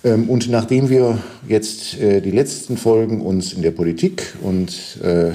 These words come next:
dann zuletzt mit Henning Tillmann, äh, bei den technischen Fragen der Corona-App, äh, er-, erkundigt haben und schlau gemacht haben, ähm, kommt heute die Wissenschaft zu Wort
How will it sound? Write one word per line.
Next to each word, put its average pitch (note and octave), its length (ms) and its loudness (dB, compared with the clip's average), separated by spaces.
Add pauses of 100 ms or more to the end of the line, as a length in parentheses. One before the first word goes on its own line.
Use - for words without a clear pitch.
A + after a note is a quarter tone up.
dann F2 240 0
zuletzt - 480 -2
mit F#2+ 160 -2
Henning E2+ 240 -2
Tillmann, G#2 460 2
äh, F2 600 -2 (580)
bei E2 120 -6
den E2 260 -4 (340)
technischen B2+ 460 0
Fragen G#2 380 0
der F#2+ 100 2
Corona-App, A2 800 0 (520)
äh, G#2 240 4
er-, G2 60 0 (920)
erkundigt A#2 500 0
haben F#2+ 160 0
und F2 60 -4
schlau F#2 280 -2
gemacht A2+ 320 -2
haben, F#2+ 300 -2 (420)
ähm, G2 460 0 (160)
kommt A2 480 -2
heute A2 580 0 (380)
die A2+ 100 -4
Wissenschaft A#2 680 -6 (600)
zu E2+ 280 0
Wort G2 480 2